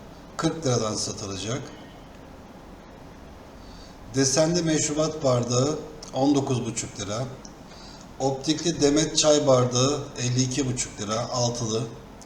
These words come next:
Dik kenarlı salata servis kasesi kırk dört buçuk lira. Kayık tabak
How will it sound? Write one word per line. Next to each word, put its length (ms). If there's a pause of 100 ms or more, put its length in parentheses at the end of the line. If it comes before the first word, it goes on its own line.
(420)
Dik 220
kenarlı 440
salata 400
servis 460
kasesi 680 (440)
kırk 260
dört 240
buçuk 320
lira. 180 (2250)
Kayık 340
tabak 440